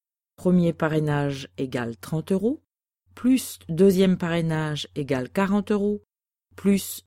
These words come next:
troisième parrainage égale cinquante euros, plus un avantage pour chacun de vos filleuls. Conformez-vous au règlement de l'opération,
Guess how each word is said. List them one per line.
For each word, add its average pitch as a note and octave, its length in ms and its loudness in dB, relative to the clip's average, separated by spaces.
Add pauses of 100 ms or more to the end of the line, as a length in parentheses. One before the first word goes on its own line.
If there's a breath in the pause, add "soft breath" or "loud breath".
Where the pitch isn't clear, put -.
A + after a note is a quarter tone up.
(120)
troisième D3+ 520 0
parrainage F#3+ 680 0
égale F#3 340 -2
cinquante A#3 560 -2
euros, C#3+ 280 -2 (760)
plus C#4 280 0
un A#3+ 100 6
avantage F3 680 0
pour D#3+ 200 -10
chacun A#3+ 380 -2
de G3+ 80 2
vos F#3 100 -2
filleuls. C3 720 -6 (840)
Conformez-vous D3 840 -4 (120)
au F3 120 0
règlement D3+ 560 0
de B2+ 80 -4
l'opération, E3 840 -4